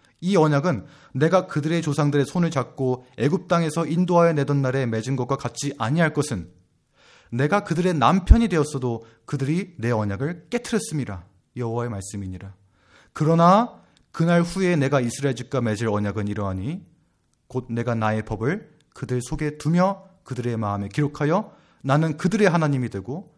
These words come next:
그들은 내 백성이 될 것이라." 이렇게 나오죠. 그러니까 여호와께서는 이들이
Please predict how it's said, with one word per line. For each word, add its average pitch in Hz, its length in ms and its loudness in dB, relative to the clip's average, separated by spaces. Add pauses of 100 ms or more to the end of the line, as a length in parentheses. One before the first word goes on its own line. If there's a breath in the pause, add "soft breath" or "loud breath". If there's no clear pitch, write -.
(100)
그들은 120 360 -4
내 110 100 2
백성이 113 640 -6
될 104 160 -12
것이라." - 340 -16 (1800)
이렇게 120 220 -12
나오죠. 95 380 -10 (220)
그러니까 123 500 -6 (380 soft breath)
여호와께서는 180 760 0 (640 soft breath)
이들이 214 680 -4